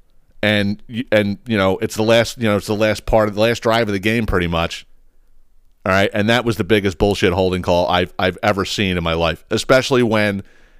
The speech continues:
it's, it decides the Super Bowl. Now, here's the thing. They always say there's holding on every play in the N F L. I get that. And there is. All right. But when you are on a drive to decide who the champion of the fucking league is,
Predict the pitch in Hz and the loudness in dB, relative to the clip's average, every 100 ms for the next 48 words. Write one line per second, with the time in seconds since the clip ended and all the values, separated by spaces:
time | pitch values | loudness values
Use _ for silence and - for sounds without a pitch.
0 | - 120 - - - - 127 - 120 - | -4 -2 -4 -10 -20 -2 0 0 0 2
1 | 117 127 123 - 117 127 123 104 92 85 | 4 2 0 -2 0 2 2 0 -2 -4
2 | - - - 131 175 226 180 - 147 - | -10 -10 -2 0 2 0 -2 -2 -4 -4
3 | - - - - - 110 123 147 - 120 | -16 -20 -20 -10 0 4 4 2 2 2
4 | 117 120 110 104 104 101 98 98 92 98 | 2 2 2 2 2 0 0 -2 -2 -2
5 | 98 87 82 85 82 82 - 85 82 - | 0 0 0 0 -2 -2 -2 -2 -2 -4
6 | 92 104 90 - 82 98 101 123 - - | -2 -2 -2 -4 -6 -2 0 0 0 -6
7 | - - _ - _ - - - 87 87 | -20 -20 _ -20 _ -20 -16 -4 0 2
8 | 90 - - - - - 107 - _ _ | 0 -6 -20 -20 -6 0 0 0 _ _
9 | - 110 123 175 196 139 _ - - _ | -4 -2 2 4 4 0 _ -20 -20 _
10 | _ _ _ _ 143 151 127 123 135 127 | _ _ _ _ 0 2 0 2 4 4
11 | 110 101 107 98 - 127 123 123 98 120 | 4 0 -4 -4 0 2 2 0 0 0
12 | 104 - 127 123 123 113 113 101 101 113 | -2 -2 0 0 0 0 0 -2 0 0
13 | 110 101 98 110 107 113 113 | 0 -2 0 0 2 0 0